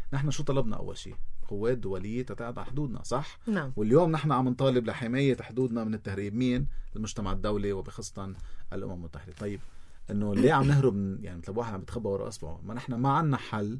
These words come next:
Speaker 1: لهالدولة عن جد توصل رسالتها، اللي هي رسالة السلام والتعايش بين هالمجموعات،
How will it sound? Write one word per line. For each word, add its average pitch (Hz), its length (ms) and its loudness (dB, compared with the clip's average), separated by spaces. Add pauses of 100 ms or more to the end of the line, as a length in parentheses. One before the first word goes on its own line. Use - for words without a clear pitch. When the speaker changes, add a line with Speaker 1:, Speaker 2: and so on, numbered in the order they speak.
(440)
Speaker 1:
لهالدولة 107 600 4
عن 98 160 -2
جد 131 280 4
توصل 127 360 0
رسالتها، 101 580 -6 (400)
اللي 113 120 0
هي - 20 2
رسالة 107 360 -2
السلام 101 400 -4
والتعايش 98 560 -4
بين 98 180 -6
هالمجموعات، 90 640 -8